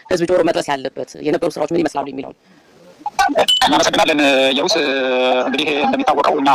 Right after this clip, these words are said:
Speaker 2: ስንወጣ፣ እ፣ ለስልጣን ለጥቅም ለከንቱ ውዳሴ ወይም ደግሞ ተዋሪ ደጃዝማች የጎበዝ አለቃ ለመሆን ሳይሆን አማራ በዚች ምድር አትኖርም፣ እ፣ ተብሎ፣ እ፣ የመኖር ህልውናችን አደጋ ላይ ወድቆ አትኖሩም ተብለን ነው። ትናንት ሀገር የሰራው ታላቁ አማራ፣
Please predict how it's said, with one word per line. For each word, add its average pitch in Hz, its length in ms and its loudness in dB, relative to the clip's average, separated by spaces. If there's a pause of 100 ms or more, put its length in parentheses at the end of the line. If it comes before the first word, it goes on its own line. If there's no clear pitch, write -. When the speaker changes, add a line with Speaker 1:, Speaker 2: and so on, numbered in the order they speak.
Speaker 2:
ስንወጣ፣ 147 260 4 (480)
እ፣ 139 120 2 (800)
ለስልጣን - 360 2
ለጥቅም 160 300 2 (380)
ለከንቱ 147 260 0
ውዳሴ 147 300 2
ወይም 147 180 0
ደግሞ 139 160 0 (480)
ተዋሪ 165 280 4
ደጃዝማች 165 360 0
የጎበዝ 165 220 0
አለቃ - 200 2
ለመሆን 160 280 0
ሳይሆን - 380 0
አማራ - 220 2
በዚች 156 180 -4
ምድር 160 160 0
አትኖርም፣ 147 320 -2 (520)
እ፣ 139 120 2 (200)
ተብሎ፣ 151 240 0 (120)
እ፣ 147 120 4 (540)
የመኖር 151 300 -2
ህልውናችን 143 460 -2
አደጋ 143 160 0
ላይ 147 100 0
ወድቆ 143 220 -2
አትኖሩም 143 320 0
ተብለን 131 260 -2
ነው። 131 120 -4
ትናንት 139 260 0
ሀገር 147 140 0
የሰራው - 240 0
ታላቁ - 320 0
አማራ፣ 139 220 2